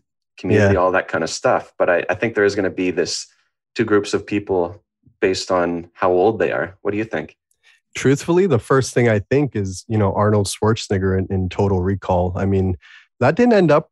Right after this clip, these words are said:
Speaker 2: good for that guy. He ended up going nuts, shooting, like, a record-breaking amount of people in a single movie. I don't know, you know, like, it, it can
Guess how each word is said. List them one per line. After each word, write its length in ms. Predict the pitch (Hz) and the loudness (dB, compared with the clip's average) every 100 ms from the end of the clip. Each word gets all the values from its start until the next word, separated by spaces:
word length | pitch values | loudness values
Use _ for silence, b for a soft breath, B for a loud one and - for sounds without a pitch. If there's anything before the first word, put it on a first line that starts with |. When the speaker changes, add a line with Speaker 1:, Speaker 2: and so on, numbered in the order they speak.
| - | 0
Speaker 2:
good 160 | 185 - | 0 0
for 140 | 110 | -2
that 220 | 90 85 - | -2 -4 -6
guy. 220 | 92 73 | -8 -6
He 180 | 104 127 | 0 2
ended 220 | 135 131 | 4 4
up 160 | 117 92 | 2 0
going 240 | 110 127 | 2 2
nuts, 320 | 120 110 - | 4 2 -2
shooting, 400 | - - 123 131 | -6 -2 -2 0
like, 200 | 104 95 - _ - | 0 -2 -6 _ -6
a 60 | |
record-breaking 640 | 95 120 - 120 104 98 104 | 0 0 0 -2 -2 -2 -2
amount 220 | 98 95 | 0 0
of 80 | 92 | -2
people 520 | 120 123 92 87 110 b b b 107 | -2 -2 -2 -2 -4 b b b -4
in 100 | 98 | -2
a 60 | |
single 320 | - 127 110 98 | 0 0 2 2
movie. 560 | 110 131 95 90 82 - _ _ | 2 0 -2 -6 -8 -12 _ _
I 100 | 127 | 0
don't 140 | 147 165 | 4 4
know, 340 | 190 117 95 | 4 2 2
you 160 | 107 117 | 2 2
know, 220 | 135 170 | 4 4
like, 260 | 123 117 | 2 0
it, 120 | 120 107 | -2 -2
it 180 | 117 | -6
can 540 | - 127 127 147 165 | -2 0 2 4 2